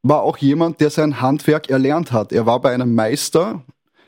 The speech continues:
der ihm alles beigebracht hat über Farbenlehre, über Pinselführung et cetera.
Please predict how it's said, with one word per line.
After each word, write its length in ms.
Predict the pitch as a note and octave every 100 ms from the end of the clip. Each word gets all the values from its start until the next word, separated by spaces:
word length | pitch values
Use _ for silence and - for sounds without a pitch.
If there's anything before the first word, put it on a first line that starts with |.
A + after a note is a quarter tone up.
| _ -
der 140 | C#3 C#3
ihm 180 | C#3+
alles 320 | C3+ C3 D#3 -
beigebracht 720 | A#2+ C3+ D#3 - C3 - D#3+
hat 100 | C3+
über 200 | B2+ A#2+
Farbenlehre, 800 | B2+ A#2 D3+ D#3 C3 C3+ C3+ C3
über 220 | A#2+ A#2
Pinselführung 840 | - D#3 D3+ C#3 - C3+ B2+ C3+
et 140 | C3 B2+
cetera. 580 | D3+ - A2+ A#2 D#3+